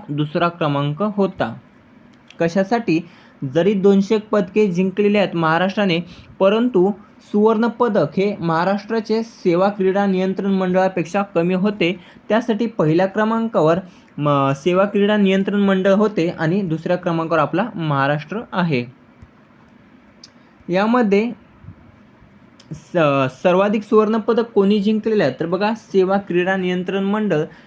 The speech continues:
ज्याने बघा अडुसष्ट पदके जिंकलेले आहेत सुवर्ण पदक. मित्रांनो, अशा प्रकारे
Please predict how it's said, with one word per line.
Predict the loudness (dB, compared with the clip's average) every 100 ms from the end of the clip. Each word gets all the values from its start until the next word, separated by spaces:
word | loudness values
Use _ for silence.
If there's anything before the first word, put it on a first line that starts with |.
| _ -4
ज्याने | -2 0
बघा | 2 0 -2 -2
अडुसष्ट | 0 0 0 -2 -2 -6
पदके | -2 -2 -2 -4 -6 -6 -18 -12 -6
जिंकलेले | -2 -2 0 0 0
आहेत | -2
सुवर्ण | -2 0 0 0
पदक. | -2 -2 -2 -4 -10 -20 -20 _ _ _ _ -20 -20 -20 _ -20 -20 -20 -20 -20 -20 -20 _ -20 -20 -6
मित्रांनो, | -6 -2 -2 0 0
अशा | -2 -2
प्रकारे | -2 -4 -4 -2 -2